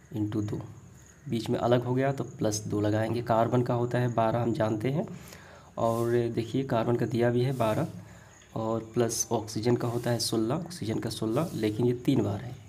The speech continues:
तो तीन से गुणा होगा तो सोलह into तीन, तो टोटल हम कैलकुलेशन करेंगे तो कितना प्राप्त होगा, आइए करते हैं। तो उनचालीस दूनी कितना होता है, अठहत्तर प्लस बारह प्लस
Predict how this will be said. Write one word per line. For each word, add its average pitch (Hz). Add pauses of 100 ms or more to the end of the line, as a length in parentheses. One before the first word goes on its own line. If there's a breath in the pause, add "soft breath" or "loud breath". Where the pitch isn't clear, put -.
(160)
तो -
तीन 117
से 117
गुणा 117
होगा 127 (840 loud breath)
तो 110 (100)
सोलह 110
into 117 (280)
तीन, - (840 loud breath)
तो 107 (140)
टोटल 120
हम 120
कैलकुलेशन 107
करेंगे 120 (320)
तो 110
कितना 107
प्राप्त 120
होगा, 127
आइए 107
करते 107
हैं। 143 (1000 loud breath)
तो 131 (140)
उनचालीस 120 (160)
दूनी 113
कितना -
होता 120
है, 120
अठहत्तर 131 (160)
प्लस 113 (240)
बारह 107 (600)
प्लस 117